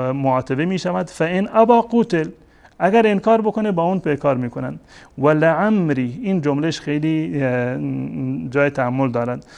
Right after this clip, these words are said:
به جان خودم میگه سوگند، «لئن کانت الامامة لا تنعقد حتی یحضرها عامة الناس فما الی ذلک سبیل.» اگر قرار بود که برای منعقد شدن امامت تمام مردم حضور داشته باشند،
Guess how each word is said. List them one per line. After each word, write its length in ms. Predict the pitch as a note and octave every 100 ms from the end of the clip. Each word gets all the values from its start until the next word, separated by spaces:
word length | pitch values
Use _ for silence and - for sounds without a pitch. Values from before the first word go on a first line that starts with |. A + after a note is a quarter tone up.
| - - B2+
به 120 | C#3
جان 340 | C#3 F3+ G3+ G3
خودم 280 | F#3 F#3 F3
میگه 240 | D3 E3
سوگند، 500 | D#3 C3+ B2+ C3+ A#2+
«لئن 380 | B2 C#3 C3+ C3
کانت 520 | C3 D#3 F3+ F#3 E3+
الامامة 680 | F3 D3 C#3 C#3 D#3+ E3 D#3+
لا 340 | C#3 B2+ B2+ C3
تنعقد 640 | D3+ E3 B2+ B2 - F3
حتی 500 | E3+ - E3 - C3
یحضرها 680 | B2+ C3 C3 D#3+ D3+ E3 C#3
عامة 400 | D3 F#3+ D#3 B2+
الناس 460 | B2+ B2 B2+ B2 - _ - - -
فما 320 | - D3+ G3
الی 260 | F#3 D#3 C#3
ذلک 380 | C#3+ D3+ D3 C3+
سبیل.» 360 | - A#2+ B2+ D3+ - - -
اگر 300 | C3+ C#3 C3+
قرار 460 | - C3+ D3+ F#3
بود 260 | C#3 C3 -
که 140 | C#3
برای 460 | B2 B2 C3 C3 B2+
منعقد 580 | B2+ B2+ C#3 B2+ C#3 C3
شدن 680 | - C3 C3 C3 C3 D3+
امامت 640 | C3 B2+ B2+ C#3 F3 - - -
تمام 520 | B2+ C3+ C3+ C3+ C3
مردم 560 | C3 C3 B2+ D3+ G3
حضور 240 | F#3 F3 F3
داشته 320 | E3+ D3+ F3
باشند، 420 | E3 D3+ F3 E3+